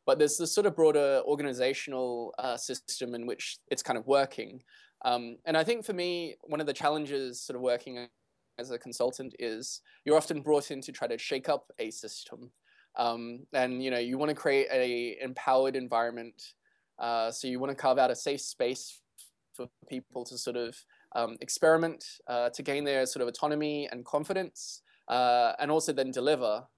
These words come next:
Um, and there's a bit of a challenge there because, uh, you know, what's good for individuals doesn't always work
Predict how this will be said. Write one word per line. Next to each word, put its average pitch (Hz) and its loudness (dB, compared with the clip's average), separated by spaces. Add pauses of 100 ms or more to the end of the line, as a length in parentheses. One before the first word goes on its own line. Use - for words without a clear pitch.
(1040)
Um, 127 -2
and 143 -2
there's 175 4
a 233 0
bit 269 0
of 330 -2
a 339 -2
challenge 170 0
there 117 -4
because, 123 -10
uh, 123 -4 (180)
you 180 -4
know, 180 6
what's 202 2
good 180 -2
for 151 0
individuals 156 -4
doesn't 147 -2
always 135 -2
work 135 2